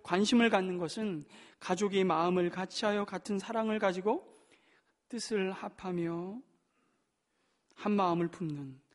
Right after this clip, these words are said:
한 통속이 될 때입니다. 한 통속. 여러분, 한 통속이라는 말이 부정적인 의미로, 좀 약간은 배타적인 의미로 받아들이기도 하지만,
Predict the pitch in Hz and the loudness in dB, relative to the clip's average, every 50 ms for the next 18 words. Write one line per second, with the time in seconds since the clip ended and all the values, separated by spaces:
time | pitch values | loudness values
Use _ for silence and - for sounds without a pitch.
0 | _ _ _ _ - - 262 262 262 277 269 - - 277 247 247 240 - 226 202 | _ _ _ _ -10 -4 -2 -2 -2 -2 -2 -2 -2 0 0 -2 -2 -4 -4 -4
1 | 214 202 - 156 147 143 - - 165 135 131 135 - - - - 202 208 - - | -4 -6 -6 -8 -10 -8 -10 -12 -14 -14 -16 -20 -20 -16 -12 -12 -12 -12 -12 -14
2 | 196 170 147 - - 131 - _ 302 269 175 190 196 196 190 175 - - - - | -14 -14 -14 -16 -20 -20 -20 _ -8 -6 -6 -2 -2 -2 -2 -4 -6 -12 -20 -20
3 | - - - 254 262 240 277 285 254 240 262 233 233 226 220 220 214 208 196 196 | -20 -6 -2 -2 0 2 4 4 4 4 2 2 2 4 4 4 4 4 4 4
4 | 208 208 202 196 - - 214 240 247 254 254 262 247 254 247 233 226 220 214 208 | 4 2 0 -4 -2 4 6 8 8 8 8 6 6 6 6 6 6 6 4 4
5 | 202 214 202 196 196 - - - - - _ - 190 185 - 240 233 233 226 214 | 4 2 -2 -2 -4 -8 -14 -20 -20 -20 _ -4 -4 0 4 4 4 6 4 2
6 | - 214 214 208 - 247 254 247 254 254 262 262 254 240 226 233 220 220 220 220 | 2 2 0 2 4 4 6 6 8 8 8 8 8 8 8 6 6 6 6 4
7 | 208 196 - - - _ _ _ _ _ _ _ _ _ _ _ _ - _ _ | 2 -2 -6 -14 -20 _ _ _ _ _ _ _ _ _ _ _ _ -20 _ _
8 | _ _ _ _ _ _ _ _ _ _ _ _ _ _ - 190 196 226 226 208 | _ _ _ _ _ _ _ _ _ _ _ _ _ _ -4 0 2 2 2 2
9 | 220 214 202 202 202 185 208 196 196 196 190 202 220 214 240 202 190 220 226 185 | 0 -2 -2 -4 -4 -2 -2 -2 -2 -2 -4 -8 -6 -4 0 2 2 4 2 2
10 | 147 147 | 0 -4